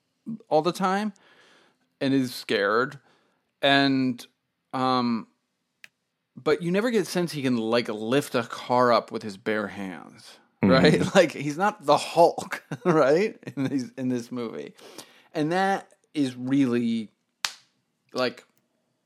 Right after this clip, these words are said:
Speaker 1: that really carries it for me. That, like,
Speaker 2: Mm-hmm.
Speaker 1: really at least speak to a character that's a human being,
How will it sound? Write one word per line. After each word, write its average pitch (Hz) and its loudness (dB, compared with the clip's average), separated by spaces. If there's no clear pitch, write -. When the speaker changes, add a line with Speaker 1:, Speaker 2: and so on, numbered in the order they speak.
Speaker 1:
that 147 6
really 120 2
carries 80 -8
it - -18
for - -20
me. - -20
That, 135 2
like, 139 6
Speaker 2:
Mm-hmm. 82 2
Speaker 1:
really 127 2
at - -12
least 135 -6
speak 123 -4
to 120 -6
a 117 -4
character 110 -2
that's 98 -6
a 131 2
human 131 2
being, - -6